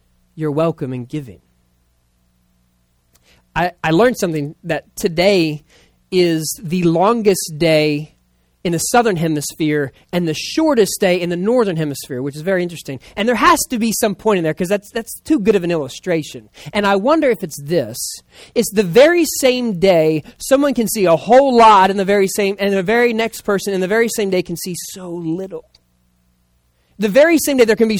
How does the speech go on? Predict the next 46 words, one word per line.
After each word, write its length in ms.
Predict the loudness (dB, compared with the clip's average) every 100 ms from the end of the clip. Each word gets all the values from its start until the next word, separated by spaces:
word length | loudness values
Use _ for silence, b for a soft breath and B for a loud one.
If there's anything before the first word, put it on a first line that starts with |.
| -4
so 200 | 4 6
much 240 | 6 4 2
for 100 | -4
some 220 | -2 -2
people 280 | -2 -2 -4
and 100 | -2
so 160 | -2
little 320 | 2 4 4 0
for 160 | -4 0
others. 420 | 0 0 -2 -4 B B B _ _ _ _ _ _ _ _ _ -12
And 140 | -8
that 120 | -8
happens 460 | -8 -8 -6 -8 -8
when 120 | -8
you're 80 | -8
not 140 | -8
aware. 500 | -8 -8 -10 -14 -20 _ _ _ _ _ _ _ _ _ _ _ -6
And 180 | -4
you 120 | -2 0
might 220 | -2 -2
not 240 | -6 -6
be 120 | -6
aware 420 | -4 -2 0 0 -2
of 100 | -2
what 140 | -6
you 140 | -6
have 340 | -6 -2 -2 -4
to 100 | -12
say 200 | -8 -8
thank 360 | -6 -10 -10
you 80 | -18 -20
for. 340 | -20 -20 -20 _ _ b b
And 140 | -6 -4
you 100 | -2
might 140 | 0
not 160 | -2 -2
be 80 | -2
aware 300 | 0 0 0
of 80 |
what 180 | -2 -8
you 80 | -8
have 460 | -4 0 0 -4 -10
to 100 | -8
say 140 | -6
that's 280 | -6 -8 -8
enough 420 | -8 -6 -6